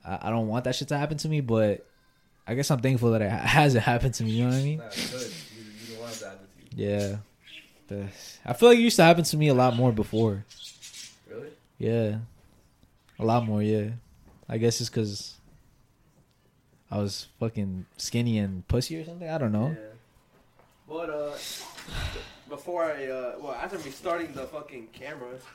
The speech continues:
Speaker 2: do you wanna, do you wanna get the cards and introduce the segment to the show that we, that we, that we've been doing lately?
Speaker 1: Sure, kid.
Speaker 2: So, like I said, guys,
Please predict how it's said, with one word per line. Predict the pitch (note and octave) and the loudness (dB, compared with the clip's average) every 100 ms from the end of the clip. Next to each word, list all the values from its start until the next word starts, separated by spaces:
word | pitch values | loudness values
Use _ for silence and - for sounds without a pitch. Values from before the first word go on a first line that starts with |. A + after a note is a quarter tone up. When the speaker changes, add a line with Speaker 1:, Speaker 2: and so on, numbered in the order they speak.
| - | -18
Speaker 2:
do | |
you | C3+ | -14
wanna, | C3 C3+ C3 B2+ - | -12 -10 -10 -10 -12
do | - - - _ _ _ | -16 -20 -20 _ _ _
you | C3+ | -12
wanna | D3 | -10
get | C#3+ D3 | -10 -12
the | |
cards | - D#3+ D3+ D3+ C#3+ | -10 -4 -2 -2 -6
and | - C#3 | -12 -14
introduce | C3 C3 C3+ C3 - - A#2+ | -16 -12 -12 -12 -16 -20 -20
the | A2+ | -20
segment | - B2+ B2+ | -18 -18 -18
to | B2+ | -18
the | A#2+ | -18
show | - C3 D3 | -14 -12 -10
that | C3+ | -10
we, | C3 B2+ | -10 -8
that | A#2 A#2+ | -10 -12
we, | A#2 - - - - | -14 -10 -8 -8 -12
that | A2+ | -10
we've | A#2 A#2 A2+ | -10 -10 -14
been | A#2 | -14
doing | B2 C3+ | -14 -14
lately? | C3+ C#3+ C#3+ D#3 | -12 -12 -14 -10
Speaker 1:
Sure, | - A#2 A2+ | 0 2 2
kid. | - G2+ A2+ - - - B5+ B5 B5 - - | 0 -10 -12 -4 2 4 4 4 2 -4 -12
Speaker 2:
So, | D3 | -10
like | D3+ | -8
I | D3+ | -8
said, | E3+ D#3 | -10 -8
guys, | D3+ D#3 D#3 C#3+ - | -8 -6 -6 -10 -16